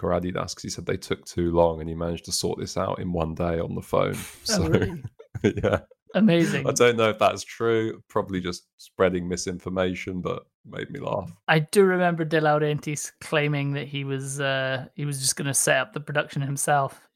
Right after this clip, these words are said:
Speaker 2: just set up a
Speaker 1: Yeah.
Speaker 2: sportswear empire overnight. But evidently he
Speaker 1: Anyway,
Speaker 2: decided against that.
Speaker 1: he, he knew someone at Armani that could sort it out for him quicker. Anyway, I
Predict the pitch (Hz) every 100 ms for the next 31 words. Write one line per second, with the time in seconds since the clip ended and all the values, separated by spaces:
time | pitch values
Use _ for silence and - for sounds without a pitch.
0 | - 156 147 - - - 147 139 160 -
1 | 139 139 135 - _ _ - - 170 165
2 | - - 151 147 165 156 143 151 147 143
3 | 127 - 160 147 147 147 151 - - _
4 | _ _ - - - - _ - 165 160
5 | 175 156 151 147 143 139 143 135 143 139
6 | 135 135 131 113 - 117 90 85 - -
7 | 87 90 90 - 85 80 80 82 82 80
8 | 78 80 80 85 82 - 92 87 - -
9 | - 50 - - - - 95 92 95 90
10 | _ _ _ - - _ _ - 90 82
11 | 80 - 104